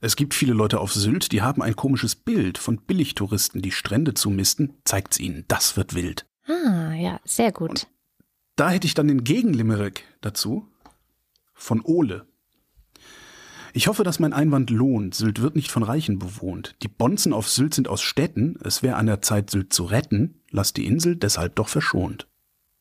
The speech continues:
Speaker 2: Sehr schön, das ist auch gut. Ich mochte mal wieder Friederike, die ist, ähm, ja, die Frauen halt. Der Sylter gelassen in Westerland hält den Stürmen und Fluten der Nordsee stand. Doch Panik bricht aus, die Flut kommt o Graus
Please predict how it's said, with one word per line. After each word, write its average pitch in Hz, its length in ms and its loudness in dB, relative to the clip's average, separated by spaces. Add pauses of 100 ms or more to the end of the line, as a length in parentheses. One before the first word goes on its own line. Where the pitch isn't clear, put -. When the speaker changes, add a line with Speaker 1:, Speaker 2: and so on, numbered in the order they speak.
(200)
Speaker 2:
Sehr 302 200 -4
schön, 165 340 -10
das 220 140 -4
ist - 80 -6
auch 196 180 -6
gut. - 280 -14 (520)
Ich - 180 -2
mochte 320 260 2
mal 214 180 4
wieder 226 180 2
Friederike, 214 560 0
die 165 120 -4
ist, - 240 -8
ähm, 185 420 -2 (260)
ja, 170 220 -2 (280)
die 214 60 -2
Frauen 170 320 -2
halt. 190 180 0 (680)
Der 247 120 4
Sylter 330 380 2
gelassen 220 460 0
in 240 200 2
Westerland 156 800 -4
hält 220 220 0
den 220 100 4
Stürmen 302 400 0
und 196 140 -2
Fluten 214 340 -4
der 254 140 2
Nordsee 180 480 0
stand. - 440 -4
Doch - 160 -2
Panik 247 380 2
bricht - 300 -6
aus, - 400 -2
die - 40 4
Flut 370 260 0
kommt - 200 -2
o 202 60 0
Graus 214 420 2